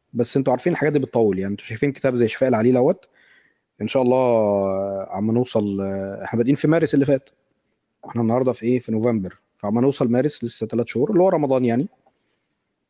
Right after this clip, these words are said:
جميل. آه، ممكن نكون خلصنا إن شاء الله ال-، المجلد الأول مثلًا. فأدي سنة مثلًا في مجلد، ولسه المجلد التاني ممكن يكون أقصر شوية أو أسهل شوية، ناخده في فترة أقل. فالكتب دي بتاخد إيه؟ بتاخد وقت طويل يعني،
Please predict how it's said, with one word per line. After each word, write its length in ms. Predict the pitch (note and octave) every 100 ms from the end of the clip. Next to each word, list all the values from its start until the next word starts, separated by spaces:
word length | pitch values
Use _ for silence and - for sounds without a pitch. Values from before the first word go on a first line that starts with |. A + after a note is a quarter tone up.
| _ -
جميل. 420 | G2+ B2+ D#3 - _ _
آه، 380 | A2 A2 A2 A2
ممكن 260 | B2+ E3 E3
نكون 180 | E3+ E3
خلصنا 320 | D3 D3+ B2+
إن 40 |
شاء 160 | A#2 B2
الله 160 | B2
ال-، 220 | B2 G#2+ G2 G2 G2 G#2
المجلد 360 | G2+ G#2+ B2+ A2
الأول 280 | A2 A2+ F2+
مثلًا. 200 | - - _ _ _ _ - _ _ _
فأدي 800 | - B2 C3 B2+ B2 A#2 B2+ D3
سنة 220 | F3+ F#3
مثلًا 220 | F3 F#3
في 100 | D3
مجلد، 380 | D3 D3 C3 A2 - -
ولسه 680 | - A#2 C3 - C#3 B2+ B2
المجلد 320 | A#2+ C3+ C#3
التاني 420 | B2+ C#3+ D3+ E3+ E3
ممكن 440 | C#3+ D3 D3 C#3+
يكون 220 | C3+ D3
أقصر 320 | B2 C#3+ -
شوية 220 | B2 C3 B2
أو 140 | A#2
أسهل 220 | B2 A2+
شوية، 260 | G#2+ B2 C#3+
ناخده 240 | C3+ B2+
في 120 | A#2 -
فترة 260 | B2+ A#2+
أقل. 260 | G#2+ C#3 F3+ - - - -
فالكتب 300 | - G3 A#3
دي 100 | A3+
بتاخد 260 | F#3+ - C#3+
إيه؟ 180 | E3+ D3+
بتاخد 240 | C#3 D#3+
وقت 180 | D3+ -
طويل 400 | - B2 C3+ A2
يعني، 240 | F2+ E2